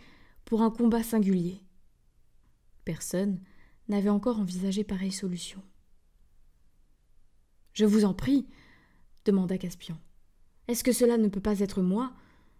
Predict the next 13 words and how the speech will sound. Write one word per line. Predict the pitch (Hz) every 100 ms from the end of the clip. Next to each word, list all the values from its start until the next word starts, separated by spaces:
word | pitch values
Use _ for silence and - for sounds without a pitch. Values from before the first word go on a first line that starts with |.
| _ -
Je | 226
désire | 233 240 269
venger | 226 233 226 240
mon | 214
père. » « | 208 202 180 - - _ _ _ _ _ _ _ _ - _ _ -
Vous | 185 190
êtes | 196
blessé, » | 175 190 190 214 175 - - - - - - -
objecta | 185 160 165 - 170
Peter. « | 175 - 165 170 - _ _ _ _ _ _
Et | 208
par | 214 190
ailleurs, | 185 202 240 226